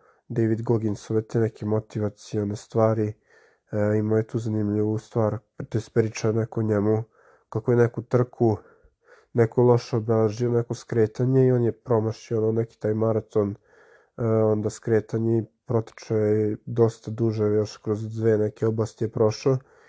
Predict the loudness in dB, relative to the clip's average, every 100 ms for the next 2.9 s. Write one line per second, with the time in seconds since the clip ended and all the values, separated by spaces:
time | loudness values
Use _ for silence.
0 | _ -6 0 4 4 4 2 -4 -4 -4
1 | -6 -6 -2 -2 0 -2 0 0 -2 -8
2 | -6 -4 -2 -4 -4 -6 -2 -2